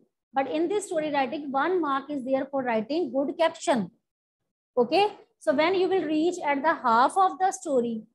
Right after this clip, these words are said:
you can think about now what can be the caption of that. So whatever the caption, caption means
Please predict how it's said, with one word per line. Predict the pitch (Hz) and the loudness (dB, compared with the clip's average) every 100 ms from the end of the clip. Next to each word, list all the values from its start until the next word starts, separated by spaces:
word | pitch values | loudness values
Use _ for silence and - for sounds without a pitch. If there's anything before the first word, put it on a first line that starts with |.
| _ _ _ _ _ _ _ | _ _ _ _ _ _ _
you | 226 262 285 | -8 -6 -2
can | 339 339 403 508 _ _ _ _ _ _ _ - | 0 2 0 -6 _ _ _ _ _ _ _ -2
think | 285 330 | 0 2
about | 370 339 403 - - | 4 4 4 0 -6
now | 277 294 | -4 -2
what | 311 269 339 - | 0 -2 -4 -6
can | 359 349 | -6 -4
be | 359 | -4
the | 311 370 | -4 -4
caption | 359 294 - 359 294 - _ _ | -4 -8 -8 -6 -6 -10 _ _
of | 285 226 | -12 -4
that. | 302 320 226 - _ _ _ _ | -2 0 -2 -10 _ _ _ _
So | - 269 | -6 -2
whatever | 269 277 370 403 | 0 0 0 2
the | 392 403 | 0 -2
caption, | 339 277 - - 285 294 392 - _ _ _ _ _ _ _ _ _ _ _ _ _ _ _ _ _ _ _ _ _ _ _ _ _ | -2 -4 -6 -6 -4 -4 -8 -18 _ _ _ _ _ _ _ _ _ _ _ _ _ _ _ _ _ _ _ _ _ _ _ _ _
caption | 254 - 330 330 | -12 -6 0 2
means | 349 403 480 - - | 4 2 -2 -8 -20